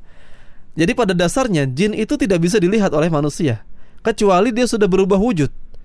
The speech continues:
Ya, kalau jin itu sudah berubah wujud menjadi kalajengking, bisa dilihat. Ya, kalau jin itu bisa, sudah berubah wujud menjadi ular, maka bisa kita lihat.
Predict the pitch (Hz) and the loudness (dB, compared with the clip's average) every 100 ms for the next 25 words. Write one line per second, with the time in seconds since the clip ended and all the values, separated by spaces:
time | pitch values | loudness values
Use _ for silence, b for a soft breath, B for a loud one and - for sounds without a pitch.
0 | b b b 151 196 202 196 185 202 233 | b b b -2 2 4 4 2 0 0
1 | 214 180 170 170 175 214 226 175 165 156 | 0 2 2 2 2 2 0 -2 0 0
2 | 156 165 147 254 247 175 175 - 160 208 | 2 0 0 -2 -2 -4 -4 -6 -2 0
3 | - 147 190 175 - - - b b b | 2 2 2 0 -4 -8 -12 b b b
4 | b 156 175 180 180 151 135 180 175 185 | b -2 0 2 0 0 0 0 0 2
5 | 170 160 - - 170 160 151 156 151 170 | 0 0 -4 -2 0 2 2 0 2 2
6 | 220 180 156 160 196 180 220 320 - b | 0 0 2 2 2 2 2 -2 -8 b
7 | b b b b - - - 135 208 190 | b b b b -20 -20 -8 -4 0 0
8 | 202 233 240 247 247 131 | 0 0 0 0 2 0